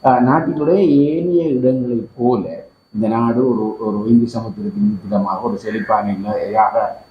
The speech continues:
இருந்தாலும் கூட சமாதானத்தை உணர்வதிலே பல சவால்களை எதிர்நோக்கி இருக்கின்ற இதே அம்பாறை மாவட்டமும் கடந்த யுத்த, முப்பது வருட யுத்தத்தாலே பாதிக்கப்பட்டு, அதற்கு பிறகு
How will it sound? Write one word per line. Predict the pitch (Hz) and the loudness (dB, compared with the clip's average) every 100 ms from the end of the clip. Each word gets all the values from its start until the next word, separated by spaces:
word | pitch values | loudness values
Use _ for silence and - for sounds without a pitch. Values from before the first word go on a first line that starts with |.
| _ | _
இருந்தாலும் | 107 110 104 101 | 2 2 4 2
கூட | 104 143 92 - - - | 4 4 2 -8 -14 -12
சமாதானத்தை | - 131 175 175 160 143 147 | -2 0 2 0 -2 -4 -2
உணர்வதிலே | 117 117 113 107 107 127 | 0 0 -2 -4 -4 -4
பல | 113 98 | -6 -6
சவால்களை | 104 113 139 156 147 147 135 | -4 0 2 0 -2 -4 -2
எதிர்நோக்கி | 120 107 104 98 101 | -2 -4 -10 -12 -12
இருக்கின்ற | 95 - 92 95 90 - _ _ | -12 -12 -12 -8 -8 -10 _ _
இதே | - 131 | 0 2
அம்பாறை | 143 139 156 143 127 | 4 4 4 4 2
மாவட்டமும் | 117 104 101 101 117 123 | 0 -2 -4 -4 -4 -2
கடந்த | 123 107 110 107 107 101 - - _ | -2 0 0 -2 -2 -4 -8 -16 _
யுத்த, | 123 117 - - - - - - | -2 0 2 2 0 -6 -16 -4
முப்பது | 123 135 127 | 2 2 2
வருட | 113 110 | 0 -4
யுத்தத்தாலே | 107 120 101 104 101 98 | -6 -4 -4 -2 -2 -4
பாதிக்கப்பட்டு, | 98 98 101 110 - 131 | -4 -6 -8 -8 -2 0
அதற்கு | 117 - 107 | 0 -2 -6
பிறகு | - 120 123 107 107 | -2 2 2 0 -6